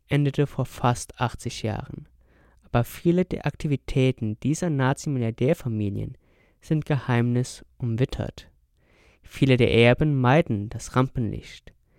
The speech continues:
während ihre Unternehmen florieren.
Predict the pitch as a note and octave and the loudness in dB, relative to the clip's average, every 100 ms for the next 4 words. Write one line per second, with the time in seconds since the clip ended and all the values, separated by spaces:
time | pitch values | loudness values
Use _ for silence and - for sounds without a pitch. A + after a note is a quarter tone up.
0 | _ _ _ - A#2+ A2+ B2+ B2 A2+ A2 | _ _ _ 0 2 2 0 -2 -2 -2
1 | G#2 G#2+ A2+ A#2 C3 D3 - - - D#3 | -2 2 2 2 0 -4 -12 -14 -2 0
2 | C#3 G#2 - - | 2 0 -4 -10